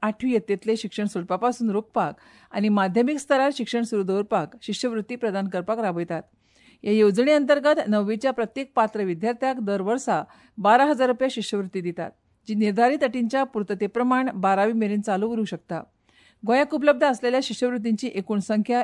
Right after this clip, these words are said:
एकशे चोवेचाळीस आसा. ही परीक्षा फक्त दोन हजार पंचवीस सव्वीस या शैक्षणिक वर्षांत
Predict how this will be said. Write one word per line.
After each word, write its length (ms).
एकशे 220
चोवेचाळीस 460
आसा. 220
ही 60
परीक्षा 380
फक्त 200
दोन 220
हजार 200
पंचवीस 420
सव्वीस 380
या 120
शैक्षणिक 400
वर्षांत 360